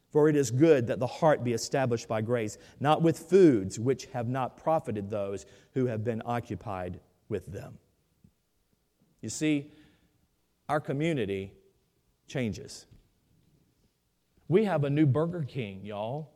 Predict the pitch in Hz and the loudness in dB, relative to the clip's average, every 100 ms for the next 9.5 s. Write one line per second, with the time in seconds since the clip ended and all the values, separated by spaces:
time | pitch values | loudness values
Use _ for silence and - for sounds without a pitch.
0 | _ _ _ _ _ - - - - - | _ _ _ _ _ -20 -20 -20 -20 -20
1 | - - - - - - - - - _ | -20 -20 -20 -20 -20 -20 -20 -20 -20 _
2 | _ _ 160 180 196 202 196 190 202 185 | _ _ 0 2 4 4 2 4 4 4
3 | 190 226 196 - - _ _ _ _ _ | 0 0 -2 -8 -20 _ _ _ _ _
4 | _ _ _ _ _ _ _ _ _ _ | _ _ _ _ _ _ _ _ _ _
5 | _ - 139 170 151 214 220 175 160 123 | _ -6 2 4 8 10 10 8 4 0
6 | 113 143 185 190 185 - 202 202 196 165 | 0 4 6 6 2 6 6 8 6 4
7 | 165 - 202 190 180 160 151 - 196 196 | 0 0 -2 -2 -2 -4 -4 -8 -6 -6
8 | 180 147 131 147 139 - 160 165 156 151 | -6 -6 -4 -4 -6 -6 -6 -4 -6 -6
9 | 165 175 147 110 | -8 -8 -8 -10